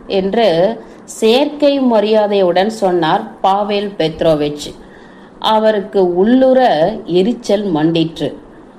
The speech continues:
பசாராவின் விட்டேற்றியான போக்கு அவருடைய உயர்குல இயல்புக்கு ஆத்திரமூட்டியது. இந்த மருத்துவன் மகன் கூச்சப்படாதது மட்டும் இன்றி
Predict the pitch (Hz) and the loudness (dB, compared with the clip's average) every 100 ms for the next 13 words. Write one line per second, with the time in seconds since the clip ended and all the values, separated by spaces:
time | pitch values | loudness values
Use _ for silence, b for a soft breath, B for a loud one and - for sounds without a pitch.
0 | - - 185 190 190 285 294 262 165 156 | -20 -6 -2 -2 0 0 2 2 2 0
1 | 196 - - 185 196 - 277 269 - 240 | -2 -6 -8 -6 -6 0 2 2 -2 -2
2 | 190 165 165 202 - - 175 170 202 175 | 0 0 0 -2 -4 -2 0 0 0 0
3 | 139 - - 190 190 190 175 170 156 160 | 0 -8 -4 0 2 2 2 0 -2 0
4 | 170 226 254 262 254 254 190 190 196 180 | 0 0 0 2 2 0 0 0 0 0
5 | 165 170 208 151 180 - - 180 190 202 | -2 0 0 2 0 -4 -2 -2 -2 -2
6 | 180 160 156 156 151 147 - - B B | -2 0 -2 0 -2 -2 -8 -14 B B
7 | B B B B B 285 277 240 202 190 | B B B B B 2 4 2 0 0
8 | 311 320 320 285 262 185 165 175 160 - | 0 0 0 2 2 0 2 0 -4 -12
9 | - - 254 254 262 262 208 190 180 170 | -12 -4 -4 -2 -4 0 0 2 2 2
10 | 165 156 143 - 202 - - 160 156 143 | 2 0 0 0 0 0 -2 0 0 2
11 | 156 185 185 | 2 2 2